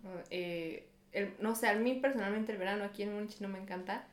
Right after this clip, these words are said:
siento que llueve mucho, y en Berlín de verdad, como que todo el mundo sale,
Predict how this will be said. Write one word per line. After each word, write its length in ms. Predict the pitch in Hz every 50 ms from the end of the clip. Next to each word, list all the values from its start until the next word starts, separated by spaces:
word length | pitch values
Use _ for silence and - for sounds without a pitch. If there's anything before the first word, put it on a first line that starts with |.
| - - - - - -
siento 200 | - 220 226 226
que 120 | 226 196
llueve 180 | 190 190 214 220
mucho, 380 | 220 208 214 214 - 233 233
y 140 | 220 226 226
en 80 | 226 220
Berlín 340 | 233 240 269 294 311 302
de 60 | 294 302
verdad, 360 | 285 233 233 240 247 247 254 - - - - -
como 160 | - 247 254
que 80 | 247 247
todo 160 | - 330 370
el 60 | 359 339
mundo 240 | 330 330 320 320 320
sale, 540 | - 247 240 247 240 214 185 180 - -